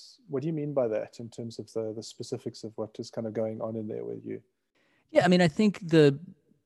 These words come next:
Speaker 2: yeah, the bigness of your emotions, the display of your emotions was a big deal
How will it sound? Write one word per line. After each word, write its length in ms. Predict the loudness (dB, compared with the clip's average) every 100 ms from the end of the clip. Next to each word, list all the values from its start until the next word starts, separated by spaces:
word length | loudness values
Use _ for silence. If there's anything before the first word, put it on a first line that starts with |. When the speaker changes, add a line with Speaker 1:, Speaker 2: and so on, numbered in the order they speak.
| _ _ _ 4
Speaker 2:
yeah, 180 | 6
the 140 | 8 4
bigness 640 | 0 8 8 8 4 4 2 _ _ _ -6 -2
of 140 | 2
your 180 | 4 4
emotions, 920 | 6 4 4 4 0 -6 -6 -8 -14 -4
the 140 | 0
display 800 | 2 2 0 -6 -4 2 4 6
of 100 | 4
your 180 | 4 2
emotions 580 | 2 0 0 -4 -6 -8
was 160 | -6
a 40 | -2
big 280 | 2 2 2
deal 460 | -2 0 0 -4